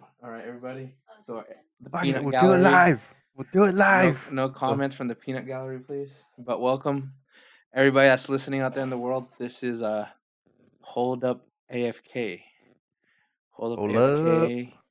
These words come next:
Speaker 1: is a podcast dedicated to, um, what is it dedicated to?
Speaker 3: The weekly
Speaker 1: Talk-
Speaker 3: roundup of all things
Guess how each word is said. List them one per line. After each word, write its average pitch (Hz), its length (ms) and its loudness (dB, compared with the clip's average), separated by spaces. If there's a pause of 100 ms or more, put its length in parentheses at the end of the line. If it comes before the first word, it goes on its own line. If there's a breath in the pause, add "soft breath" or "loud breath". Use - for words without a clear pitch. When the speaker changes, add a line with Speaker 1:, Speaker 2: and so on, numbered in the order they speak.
(160)
Speaker 1:
is 113 240 -8
a 104 420 -8 (640 soft breath)
podcast 139 600 2
dedicated 131 640 -4
to, 123 260 -4
um, 107 260 -8 (1080)
what 131 100 -14
is 127 80 -10
it 120 80 -10
dedicated 107 460 -8
to? 107 200 -14 (840)
Speaker 3:
The 107 80 -16
weekly 123 280 -4
Speaker 1:
Talk- 113 100 -4
Speaker 3:
roundup 110 340 0
of 98 140 -6
all 107 240 -2
things 110 480 -6